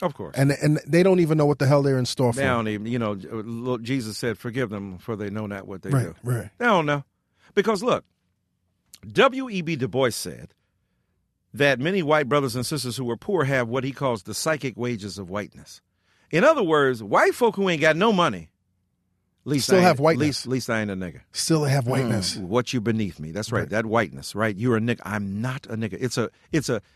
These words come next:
Speaker 1: it's a compensatory racial consciousness that says, "I am not the very thing that is hated and, uh,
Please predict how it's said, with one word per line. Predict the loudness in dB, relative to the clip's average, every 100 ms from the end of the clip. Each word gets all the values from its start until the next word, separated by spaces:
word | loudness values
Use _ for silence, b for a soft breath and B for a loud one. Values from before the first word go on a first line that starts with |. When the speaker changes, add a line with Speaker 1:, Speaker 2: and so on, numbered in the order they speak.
| -2
Speaker 1:
it's | -2 -2
a |
compensatory | -4 -4 -2 -2 -2 -2 0 2
racial | 2 0 0 -2 -2 -6 _ _
consciousness | -6 -2 -2 -2 -4 -4 -2
that | -4
says, | 0 2 2 2 -2 b b b 2
"I | 2
am | 2 0 2
not | 4 4 2
the | -10 -4 2
very | 2 2
thing | 0 -2 -2 -4 -4
that | 0 0
is | -2
hated | 0 0 2 0 -2 -14 _ _ _ _ 0
and, | 2 4 2 0 -4 -2
uh, | 2 2 2 0